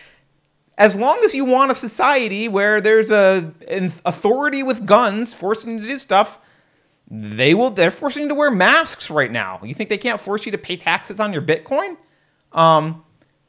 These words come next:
and, uh, you know, Bitcoin's very traceable. It's not like you can hide your activity with Bitcoin. The, the blockchain is a perfect ledger. That's what it is. So, y-, you know, yeah, it's theoretically anonymous, but it ceases to be anonymous when you put money into Bitcoin and when you take money out and buy something. So,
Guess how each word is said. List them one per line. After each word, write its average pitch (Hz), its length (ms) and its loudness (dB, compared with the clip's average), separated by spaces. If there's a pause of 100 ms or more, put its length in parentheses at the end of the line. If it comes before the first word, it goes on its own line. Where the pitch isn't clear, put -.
(140)
and, 190 540 -2
uh, 190 200 -2
you 220 80 -4
know, 247 80 -2
Bitcoin's 214 440 -4
very 208 180 -4
traceable. 175 600 -6
It's - 180 -14
not 180 120 -6
like 170 140 -8
you 165 80 -14
can 143 80 -6
hide 147 400 -4
your 131 140 -2
activity 175 400 -8
with 117 160 -10
Bitcoin. 113 400 -8
The, 107 200 -10
the 101 200 -14
blockchain 127 500 -2
is 117 100 -4
a 120 60 -4
perfect 170 420 -12
ledger. 165 400 -4 (240)
That's - 180 -6
what 165 180 2
it 175 60 -2
is. 120 280 -2
So, 113 400 0 (460)
y-, 147 180 -12
you 175 100 -6
know, 131 160 0
yeah, 180 420 0
it's 147 120 -8
theoretically 135 640 -2
anonymous, 165 540 -4
but 147 260 -4
it 139 140 -14
ceases 208 360 -12
to 175 100 -20
be 165 120 -6
anonymous 147 500 -4 (220)
when 131 180 -2
you 123 60 -4
put - 220 -4
money 135 340 -2
into 156 220 -2
Bitcoin 220 400 -4
and 151 160 -4
when 143 100 -4
you 139 140 -4
take 147 260 -4
money 135 240 -4
out 117 220 0
and 101 100 -8
buy 117 200 0
something. 92 340 -12
So, 110 260 -2